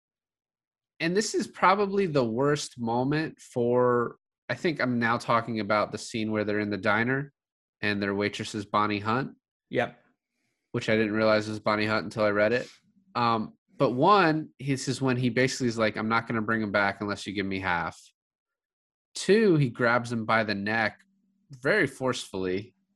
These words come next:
Speaker 1: and it's just, like, kind of very demeaning to, to Dustin Hoffman. Um, but also in that scene, d-, don't you think the waitress would be more freaked out about someone reading her phone number, like, just saying her phone number to her?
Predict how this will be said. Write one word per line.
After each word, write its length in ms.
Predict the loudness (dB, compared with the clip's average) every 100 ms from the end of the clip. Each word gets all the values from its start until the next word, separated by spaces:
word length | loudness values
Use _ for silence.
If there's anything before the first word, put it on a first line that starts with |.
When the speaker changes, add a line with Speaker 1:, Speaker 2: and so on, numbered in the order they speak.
| _ _ _
Speaker 1:
and 120 | -6 -4
it's 120 | -4
just, 240 | -6 -4
like, 160 | -4 -2
kind 200 | 0 0
of 140 | -2 -8 _ -20
very 440 | -2 2 4 2
demeaning 640 | 0 -4 -4 -4 -4 -6 -8
to, 420 | -6 -4 -6 -8 _
to 100 | -8
Dustin 360 | -6 -6 -8
Hoffman. 580 | -8 -8 -8 -10 -10 -12 _ _ _ _ _ _ _ -2
Um, 400 | 0 0 -2 -10 _ _ _ -4
but 80 | 0
also 280 | 0 0 0
in 80 |
that 140 | 0 -2
scene, 400 | -2 -4 -4 -8 _ _
d-, 80 | -20 _ -6
don't 260 | -6 -4
you 60 | -6
think 380 | -2 -4 -4 -4
the 100 | -2
waitress 420 | 0 -2 -4 -4
would 120 | -2
be 120 | 0
more 240 | -2 0 -2
freaked 360 | -2 -4 0
out 200 | 2 4
about 220 | 4 0 0
someone 300 | -4 -4 -2
reading 380 | -2 -2 -2
her 100 | -6
phone 260 | -6 -4 -2
number, 320 | -2 -4 -6 -8
like, 180 | -10 -8
just 220 | -10 -6
saying 220 | -4 -4
her 100 | -6
phone 220 | -4 -4
number 220 | -2 -4
to 180 | -4 -4
her? 240 | -2 -4